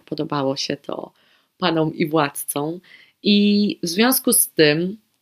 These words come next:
z chęci właśnie wrodze-, e, wrócenia do tego, co było, no bo przestało się kumulować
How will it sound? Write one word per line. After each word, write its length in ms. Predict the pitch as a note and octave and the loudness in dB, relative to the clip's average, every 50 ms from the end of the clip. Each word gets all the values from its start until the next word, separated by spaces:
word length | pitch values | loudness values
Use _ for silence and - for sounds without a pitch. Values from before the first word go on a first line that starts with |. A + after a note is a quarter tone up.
| _ _ _ _ _ _ _ _ _ _ - - | _ _ _ _ _ _ _ _ _ _ -8 -4
z 140 | - - - | -2 -2 0
chęci 400 | - F3+ F#3 G3 G3+ - F#3+ E3 | 2 2 2 0 0 0 -2 0
właśnie 500 | D#3 E3+ E3 F#3 F#3 - - E3+ D#3 D3 | 0 0 0 0 -2 -4 -4 -4 -6 -4
wrodze-, 480 | - - D#3 D3 - E3+ E3 D#3+ - - | 0 0 0 0 2 0 0 0 0 0
e, 200 | E3 D3+ D#3 D#3 | 0 0 0 -2
wrócenia 760 | D3+ - E3 E3 - - F3+ E3+ E3+ D#3+ C#3+ C#3 C#3 C#3+ - - | -2 -2 -2 0 0 0 0 0 2 2 2 0 0 -2 -2 0
do 340 | D#3 D3 C#3+ C#3+ C#3 - - _ _ _ _ _ _ _ _ _ _ _ _ _ _ _ _ _ _ _ _ - | 0 2 2 2 0 -2 -6 _ _ _ _ _ _ _ _ _ _ _ _ _ _ _ _ _ _ _ _ 0
tego, 500 | - G#3+ F#3+ F#3+ G3 F#3 F3+ F#3 F3 E3+ - | 2 2 2 2 2 2 2 2 0 0 0
co 180 | - - G3+ | 2 4 4
było, 340 | F3 F3+ F3 D#3+ D3+ D#3 E3+ | 6 6 6 6 6 6 4
no 100 | F3+ F3+ | 4 4
bo 180 | E3+ F3 F3 E3+ | 6 6 4 4
przestało 880 | - - - - F#3+ F#3 F#3 - - - - G3+ F#3+ F#3+ F#3 F3 F3 | 2 0 0 2 2 4 4 2 0 0 2 2 4 6 6 4 4
się 280 | E3+ - - F3+ E3+ E3 | 4 2 2 0 0 0
kumulować 760 | - - F3 E3 E3+ F3 F3 E3 E3+ E3 - - - - | 0 0 2 4 6 6 6 6 4 0 0 -2 -6 -6